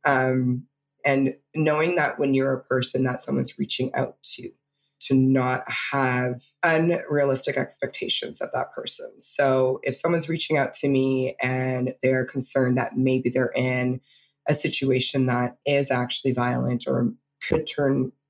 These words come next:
turn into, you know, a death or even femicide,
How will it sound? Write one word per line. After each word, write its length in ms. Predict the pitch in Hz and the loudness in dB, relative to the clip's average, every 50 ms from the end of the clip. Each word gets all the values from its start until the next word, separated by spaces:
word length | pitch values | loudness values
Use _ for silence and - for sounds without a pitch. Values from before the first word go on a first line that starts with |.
| - | -4
turn 420 | - 139 131 127 123 127 127 123 127 | 0 2 2 4 2 2 0 0 0
into, 760 | - 123 123 117 - - - 135 131 131 131 131 123 123 123 - _ _ _ _ _ _ _ | 2 0 0 0 -2 -4 0 2 2 4 4 2 0 -2 -4 -8 _ _ _ _ _ _ _
you 120 | 131 131 | 4 4
know, 180 | 123 123 123 - | 6 6 4 2
a 120 | - 127 | 2 0
death 440 | 123 - - 127 127 123 127 - - _ | -2 0 -2 -2 -2 -2 -4 -6 -4 _
or 160 | 135 131 131 | 0 2 2
even 220 | 127 117 123 123 | 2 0 0 -2
femicide, 680 | 123 - 123 123 123 120 - - 123 123 123 135 156 156 | -2 0 0 0 0 0 -2 -2 -4 -2 0 -2 -2 -4